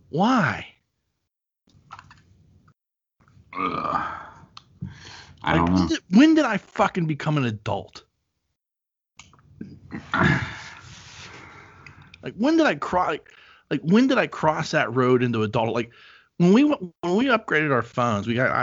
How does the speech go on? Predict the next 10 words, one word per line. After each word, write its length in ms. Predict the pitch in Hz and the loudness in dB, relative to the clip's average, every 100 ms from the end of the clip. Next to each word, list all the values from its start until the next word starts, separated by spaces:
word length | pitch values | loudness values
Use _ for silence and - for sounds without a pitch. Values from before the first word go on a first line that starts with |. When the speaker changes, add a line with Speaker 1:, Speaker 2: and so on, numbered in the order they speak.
| 123 | -2
Speaker 1:
iPhone 260 | 127 113 | -4 -6
twelves 340 | - 104 101 104 | -6 -6 -6 -6
now. 260 | 95 - - _ | -10 -10 -16 _
We 140 | - 147 | -2 2
did 140 | 156 | 4
this 120 | 135 | 2
a 60 | - | 0
few 200 | - 120 | 0 2
weeks 300 | 104 104 - | 2 -2 -4
ago, 320 | 90 - - | -8 -10 -12